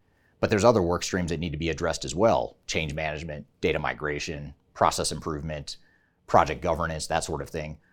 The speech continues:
All those are examples of work streams that typically don't get addressed by system integrator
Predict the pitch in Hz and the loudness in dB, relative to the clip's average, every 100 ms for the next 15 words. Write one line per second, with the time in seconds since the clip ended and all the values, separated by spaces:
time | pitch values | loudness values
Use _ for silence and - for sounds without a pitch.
0 | _ - 104 107 95 87 82 82 92 98 | _ 4 6 6 4 2 0 0 0 0
1 | 92 80 87 98 - 101 87 76 - 143 | -2 -2 0 -2 -2 -2 -2 -4 -4 -2
2 | 139 123 113 82 76 101 107 95 - - | -2 2 2 0 0 2 2 -2 -10 -12
3 | _ _ - 104 76 90 110 87 - 80 | _ _ 2 2 2 4 6 4 2 2
4 | 76 85 - 82 76 71 73 69 69 | 2 -2 -4 -4 -4 -2 -2 -2 -6